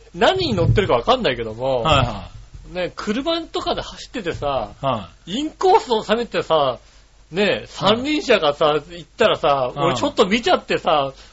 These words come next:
Speaker 1: 飛び出しちゃう可能性あるよ、だって。
Speaker 2: そうだね。
Speaker 1: うん。
Speaker 2: うん。
Speaker 1: それは死ぬかもしれないとは思うよね。
Speaker 2: シューッとね。
Speaker 1: うん。
Speaker 2: うん。
Speaker 1: 気になるもんだってね。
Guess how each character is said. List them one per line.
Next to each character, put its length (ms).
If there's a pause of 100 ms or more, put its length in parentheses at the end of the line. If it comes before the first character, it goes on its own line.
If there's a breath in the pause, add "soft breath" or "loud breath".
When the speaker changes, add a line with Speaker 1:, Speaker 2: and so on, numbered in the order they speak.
(180 loud breath)
Speaker 1:
飛 140
び 80
出 120
し 60
ち 80
ゃ 40
う 20
可 100
能 80
性 100
あ 100
る 60
よ、 80
だ 80
っ 80
て。 60
Speaker 2:
そ 100
う 20
だ 460
ね。 100
Speaker 1:
う 40
ん。 40 (100)
Speaker 2:
う 680
ん。 40 (140)
Speaker 1:
そ 80
れ 80
は 80
死 160
ぬ 100
か 120
も 100
し 140
れ 100
な 120
い 60
と 100
は 60
思 100
う 20
よ 60
ね。 40
Speaker 2:
シ 220
ュ 40
ー 160
ッ 40
と 180
ね。 260
Speaker 1:
う 160
ん。 560
Speaker 2:
う 40
ん。 20
Speaker 1:
気 80
に 160
な 160
る 80
も 140
ん 60
だ 80
っ 20
て 180
ね。 60